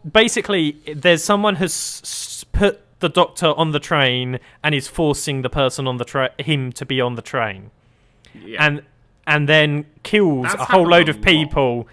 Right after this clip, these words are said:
Speaker 1: to keep him on the train, so he has to stay there, and then afterwards he just lets them get away.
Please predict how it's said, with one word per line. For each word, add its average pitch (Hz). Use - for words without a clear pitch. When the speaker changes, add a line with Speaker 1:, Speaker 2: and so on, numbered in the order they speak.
Speaker 1:
to -
keep 190
him 165
on 151
the 131
train, 120
so -
he 151
has 165
to 143
stay 160
there, 123
and 156
then 156
afterwards 139
he 156
just 143
lets 151
them 147
get 143
away. 143